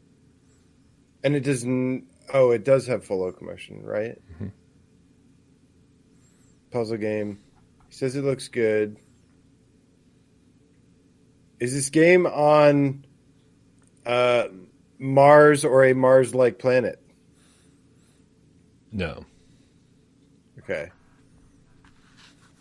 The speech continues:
Speaker 1: Is it first person?
Speaker 2: Yes.
Speaker 1: Is it, does it have move support?
Speaker 2: No.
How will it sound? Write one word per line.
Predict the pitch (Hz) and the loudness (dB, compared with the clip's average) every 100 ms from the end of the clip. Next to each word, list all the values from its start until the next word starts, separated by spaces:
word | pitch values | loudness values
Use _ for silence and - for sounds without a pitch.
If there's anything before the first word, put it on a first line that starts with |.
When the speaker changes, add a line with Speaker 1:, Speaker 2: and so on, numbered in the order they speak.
| _ _ _ _ _ _ _ _ _ _ _ _ _ _ _ - _ _ - | _ _ _ _ _ _ _ _ _ _ _ _ _ _ _ -20 _ _ -6
Speaker 1:
Is | 139 | -4
it | 151 | 0
first | 180 190 - | 2 2 2
person? | 117 - 90 92 - | -4 -4 -14 -20 -4
Speaker 2:
Yes. | 143 127 - - - _ _ _ _ _ _ _ _ _ _ _ _ _ _ _ _ _ _ _ _ _ _ _ _ _ _ _ | -2 -2 -6 -14 -18 _ _ _ _ _ _ _ _ _ _ _ _ _ _ _ _ _ _ _ _ _ _ _ _ _ _ _
Speaker 1:
Is | 147 135 | -8 -8
it, | 135 | -8
does | 131 135 | -6 0
it | |
have | 156 | 2
move | 165 180 | 4 2
support? | - 120 107 67 _ _ _ _ _ _ - - _ _ _ _ | 0 -4 -4 -6 _ _ _ _ _ _ -20 -20 _ _ _ _
Speaker 2:
No. | 107 123 82 | -8 -6 -6